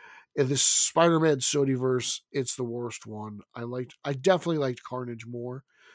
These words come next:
than this one. And there's still, like, a good, like, probably, like, twenty minutes of that movie, of this movie that's on, like,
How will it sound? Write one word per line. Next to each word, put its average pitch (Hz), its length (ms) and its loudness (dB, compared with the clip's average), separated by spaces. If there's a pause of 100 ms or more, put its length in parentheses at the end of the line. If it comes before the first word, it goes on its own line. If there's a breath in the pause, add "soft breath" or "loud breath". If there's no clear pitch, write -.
(160 soft breath)
than 135 140 -6
this 131 200 -2
one. 139 280 -6 (340 soft breath)
And 240 140 4
there's 277 140 6
still, 269 240 6
like, 202 320 6
a 214 60 4
good, 180 220 4
like, 156 200 0
probably, 156 240 -2
like, 131 240 -2
twenty 151 420 0
minutes 143 340 -2
of 120 120 -6
that 131 260 -2
movie, 120 540 -6 (360)
of 131 140 0
this 156 220 6
movie 135 260 4
that's 113 180 -2
on, 120 100 0
like, 117 140 -8